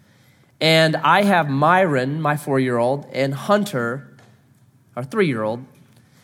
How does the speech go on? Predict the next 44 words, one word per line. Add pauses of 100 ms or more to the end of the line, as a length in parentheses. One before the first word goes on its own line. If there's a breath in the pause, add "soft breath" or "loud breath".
(240 soft breath)
And
I'm
kind
of
in
between.
There's
two
fields.
There's
a
game
happening
in
front
of
me
and
a
game
behind
me. (260 loud breath)
And
I'm
trying
to
watch
the
game
here
'cause
that's (220)
Elijah's
game. (540 soft breath)
And
then
I'm
also
keeping
an
eye
on
Myron
and